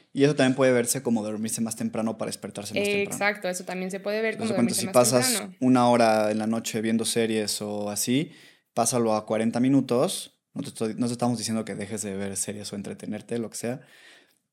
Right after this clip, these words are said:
Speaker 1: Pero quítale veinte minutos, duérmete antes y despiértate esos veinte minutos en la mañana antes
Speaker 2: Exacto.
Speaker 1: y entonces ya ahí sí tienes el tiempo en la mañana, ¿no? También es un compromiso, ¿no?
Speaker 2: Es
Speaker 1: No
Speaker 2: un
Speaker 1: es,
Speaker 2: compromiso
Speaker 1: no,
Speaker 2: y es
Speaker 1: no es
Speaker 2: difícil,
Speaker 1: fácil.
Speaker 2: ¿no?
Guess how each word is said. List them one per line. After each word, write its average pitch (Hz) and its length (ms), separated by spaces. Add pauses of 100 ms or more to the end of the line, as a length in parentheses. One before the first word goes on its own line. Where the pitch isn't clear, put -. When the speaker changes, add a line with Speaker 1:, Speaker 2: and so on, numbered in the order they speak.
(340)
Speaker 1:
Pero 113 160
quítale 127 300
veinte 123 200
minutos, 120 400
duérmete 120 300
antes 113 340
y 113 40
despiértate 117 420
esos 110 200
veinte 113 280
minutos 110 280
en 110 60
la 104 80
mañana 110 320
antes 110 220
Speaker 2:
Exacto. - 180
Speaker 1:
y 113 80
entonces 117 400
ya 110 120
ahí 113 120
sí 117 120
tienes 110 260
el 95 100
tiempo 107 240
en 104 60
la 95 80
mañana, 101 280
¿no? 113 160
También 175 220
es 190 80
un 185 80
compromiso, 113 540
¿no? 120 180
Speaker 2:
Es 127 80
Speaker 1:
No 143 60
Speaker 2:
un - 20
Speaker 1:
es, 160 60
Speaker 2:
compromiso 190 440
Speaker 1:
no, - 80
Speaker 2:
y 202 40
es - 80
Speaker 1:
no 170 80
es - 80
Speaker 2:
difícil, 208 560
Speaker 1:
fácil. 214 80
Speaker 2:
¿no? 320 160